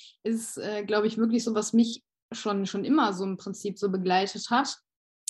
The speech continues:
diese, diese Eigenverantwortung zu übernehmen, also auch diese, diese schlechtesten, diese schlechten Momente trotzdem irgendwo zu nutzen, um was draus zu machen. Und deswegen ist so mein Lebensmotto so mittlerweile heute,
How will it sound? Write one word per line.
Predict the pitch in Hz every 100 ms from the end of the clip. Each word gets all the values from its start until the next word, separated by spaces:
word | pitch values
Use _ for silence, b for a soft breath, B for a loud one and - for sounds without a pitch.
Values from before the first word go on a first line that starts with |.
| -
diese, | 185 196 196 185
diese | 180 180
Eigenverantwortung | 185 226 226 214 208 208 202 208 202
zu | -
übernehmen, | 185 196 202 214 220 226 220
also | 175 180 190
auch | 185 -
diese, | 196 175
diese | 175 175 180
schlechtesten, | 180 - 202 226 - 202 - 196 190 _ _ _ -
diese | 185
schlechten | - 240 262 233
Momente | 202 202 269 330 - 208 277 320 -
trotzdem | - 233 - 214 220
irgendwo | 208 220 208 170 190 226 285 330 _ -
zu | - 190
nutzen, | 208 262 - 302 330
um | 330 233
was | 208 -
draus | 208 202 -
zu |
machen. | 190 185 180 139 - B B B B
Und | - 196 202 202 - - _ _ _ _
deswegen | 185 190 208 226 226 233 233 233 233 233 233 _ _ _ _ _ _ _ - -
ist | 247 247
so |
mein | 220 190
Lebensmotto | 190 233 285 262 254 254 254 233
so | 220
mittlerweile | 226 220 208 208 208 202
heute, | 202 202 196 214 208